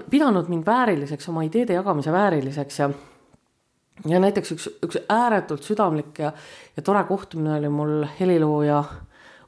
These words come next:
võrratu helilooja, võrratu inimese, mm, Eino Tambergiga. See on üks mu elu, elu kõige südamlikumaid, kõige toredamaid kohtumisi olnud üldse. Ja mul on väga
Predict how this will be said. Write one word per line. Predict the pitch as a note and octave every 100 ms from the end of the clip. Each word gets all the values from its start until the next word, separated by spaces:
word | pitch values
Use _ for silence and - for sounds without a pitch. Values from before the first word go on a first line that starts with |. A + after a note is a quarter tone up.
| D#3+
võrratu | G#3+ G#3+ F3 - C#3+ D#3+
helilooja, | G#3 G#3 E3+ E3 D#3+ D#3 D#3
võrratu | E3 F#3 F#3 D#3 C#3+ - - G#3+
inimese, | G#3+ F3 E3 D#3+ E3+ D3+ D#3 - - - - - - _ - D3
mm, | D3+ D3+ C#3+ C#3+ C#3 C#3 - - -
Eino | G3 F3
Tambergiga. | F3+ A3 F3+ D#3 D3 D3 D3 C#3+ - - - -
See | -
on | F3+ E3+
üks | E3+ F3+
mu | E3
elu, | F#3+ G3 D#3+ D3 - -
elu | D#3 - E3+ F3 E3
kõige | D3 D3+
südamlikumaid, | A3+ A3+ F#3+ D#3+ D3 - D3+ D3 D3+
kõige | D#3
toredamaid | D#3 G#3 G3 D#3 D3 D3
kohtumisi | G3+ G3+ D#3+ D3+ D#3
olnud | D3 D#3+ D#3 D#3+
üldse. | E3 - D3 D3 - - - - - _ -
Ja | D#3+
mul | G#3
on | A#3
väga | A#3+